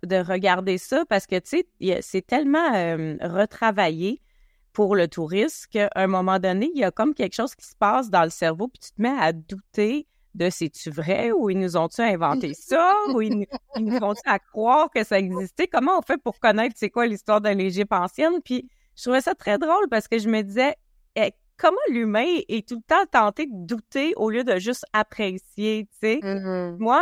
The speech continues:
Speaker 1: euh, je suis une yogi, tu sais, fait que la philosophie yogique, j'aime ça, euh, je connais les croyances hindouistes, fait que je me disais,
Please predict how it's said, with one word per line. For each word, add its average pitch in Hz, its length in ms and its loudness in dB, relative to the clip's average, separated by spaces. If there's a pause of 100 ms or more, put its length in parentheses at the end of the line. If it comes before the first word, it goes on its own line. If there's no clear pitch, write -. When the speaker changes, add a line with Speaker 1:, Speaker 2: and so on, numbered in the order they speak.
Speaker 1:
euh, 220 280 2
je 240 60 -2
suis - 200 -6
une 254 100 2
yogi, 240 600 -2
tu - 160 -20
sais, 254 60 0
fait 208 180 0
que 208 60 -4
la 196 100 2
philosophie 214 560 -2
yogique, 269 460 0
j'aime 240 320 0
ça, 233 600 -2
euh, 190 120 0
je - 100 -10
connais 220 300 2
les 285 120 0
croyances 233 720 -2
hindouistes, 220 680 -2
fait 196 120 0
que 190 60 -6
je 190 40 -2
me 196 120 0
disais, 226 200 -2